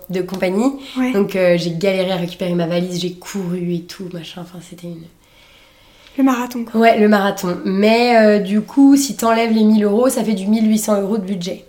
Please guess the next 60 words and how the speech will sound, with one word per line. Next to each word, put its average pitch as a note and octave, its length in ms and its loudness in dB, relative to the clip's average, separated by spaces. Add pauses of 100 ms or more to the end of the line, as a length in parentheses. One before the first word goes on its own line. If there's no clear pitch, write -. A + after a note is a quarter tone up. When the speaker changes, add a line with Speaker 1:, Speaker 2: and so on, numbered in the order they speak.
Speaker 1:
Mais G3 60 4
après, G3 220 2
encore A3+ 220 2
une C#4+ 100 0
fois, A#3+ 320 2
euh, F#3+ 200 0
j'ai F3+ 180 0
pas G#3 100 2
fait G#3+ 120 0
attention G3+ 340 -2
à - 20 0
mon F#3+ 120 -2
argent F#3 240 -6
non G3 100 -2
plus, G3 240 -6
tu - 160 -12
vois. F3 320 -4
On F3+ 60 -8
s'était G3 240 -6
fixé G3 320 -6
un G3 100 2
budget F#3+ 520 -4
de, G3+ 420 -4 (680)
je F3 60 -16
sais F#3+ 140 -10
plus, B3 180 -12
c'était G#3 240 -8
combien G3+ 300 -6
par G3 200 -10
jour ? G3 340 -14 (560)
Je A3+ 60 -4
crois A3+ 80 -4
que C4 60 2
c'était G3+ 160 -4
trente A#3+ 280 -8
euros A3+ 200 -2
par F#3+ 200 -2
jour G#3+ 220 -6
ou G#3 60 0
un F#3 40 -4
truc G3 200 -12
comme F#3+ 120 -10
ça. F#3+ 160 -16 (520)
Mais F#3 60 -2
après, F3+ 160 -2
on A#3+ 40 2
n'a F#3 120 0
pas F#3+ 140 -2
fait G#3+ 200 -2
de, G3+ 260 -2
on G#3 80 0
s'est A3+ 140 -4
fait C4 120 0
plaisir, A#3+ 440 0
mais A3 80 2
on G3+ 80 0
n'a F#3+ 100 2
pas A3 160 0
fait A#3 160 -2
de, G3 560 -2